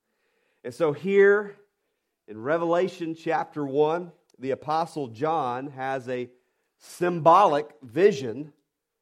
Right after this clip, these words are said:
of the exalted and glorious Lord Jesus Christ that was given to him by the angel of God.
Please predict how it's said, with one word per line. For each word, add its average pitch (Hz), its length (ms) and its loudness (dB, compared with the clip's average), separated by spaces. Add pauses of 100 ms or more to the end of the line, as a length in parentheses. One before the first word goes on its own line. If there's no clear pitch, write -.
(480)
of 151 300 2
the 156 160 0
exalted 156 800 2
and 151 240 -4
glorious 160 640 0
Lord 170 420 2
Jesus 156 460 -8
Christ 165 640 -2
that 151 140 -8
was 147 180 -8
given 175 400 -2
to 151 80 -2
him 151 300 -2
by 147 180 0
the 147 160 -4
angel 175 420 -2
of 165 140 -10
God. 190 400 -4